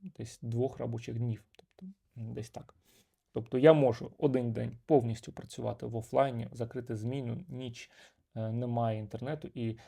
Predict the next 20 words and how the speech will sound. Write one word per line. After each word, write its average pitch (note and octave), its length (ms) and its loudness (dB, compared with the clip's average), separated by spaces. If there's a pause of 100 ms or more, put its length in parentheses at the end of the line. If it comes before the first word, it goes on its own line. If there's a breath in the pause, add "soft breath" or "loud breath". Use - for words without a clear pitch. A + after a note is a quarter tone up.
(160 loud breath)
там A#2 220 -4
на B2+ 120 4
ранок B2+ 300 2
все - 200 -4
ще A#2 200 -10
немає, D#3+ 340 -2
але B2 220 2
впродовж B2 480 -2
дня B2+ 300 -2 (600 soft breath)
він C#3+ 220 -2
з'явився. A#2 600 -4 (580)
Е, A2+ 280 -4 (260)
і F#3 220 -2
я A#2 300 0
можу D#3+ 520 -2 (300)
тепер B2+ 340 -4 (280)
перейти A#2 520 -2
в A#2 100 -4
онлайн A2+ 400 -2
режим. A2+ 280 -8